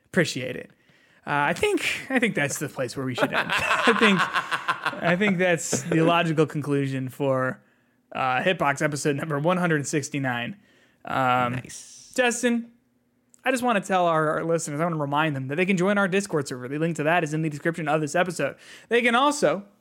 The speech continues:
Speaker 1: support us by heading over to patreon dot com slash hitboxpod, becoming a one dollar podcast producer or a three dollar deluxe podcast producer, like Jay Knoll, Dave Parker, and G K S. Every single week, those deluxe,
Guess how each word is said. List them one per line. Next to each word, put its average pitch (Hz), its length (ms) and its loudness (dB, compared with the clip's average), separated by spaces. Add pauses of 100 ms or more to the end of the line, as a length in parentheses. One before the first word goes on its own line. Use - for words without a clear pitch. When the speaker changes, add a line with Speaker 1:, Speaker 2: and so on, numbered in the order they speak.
(200)
Speaker 1:
support 220 280 2
us 214 80 0
by 220 220 4
heading 208 540 0
over 226 160 4
to 214 40 2
patreon 220 360 4
dot 143 120 4
com 147 160 2
slash 151 200 0
hitboxpod, 143 440 2
becoming 165 260 -2
a 151 40 -6
one 165 160 2
dollar 160 240 4 (180)
podcast 131 460 -2
producer 135 400 0 (240)
or 214 120 2
a 202 40 2
three 208 240 0
dollar 196 260 4
deluxe 180 440 2
podcast 147 460 2
producer, 143 380 -2 (280)
like 175 280 0 (1040)
Jay 170 180 2
Knoll, 151 380 0
Dave 151 180 0
Parker, 135 460 -2
and 151 100 -4
G 131 320 -4
K 131 460 -4
S. 147 420 0
Every 170 180 0
single 156 220 2
week, 156 240 2
those 151 320 0
deluxe, 147 400 -2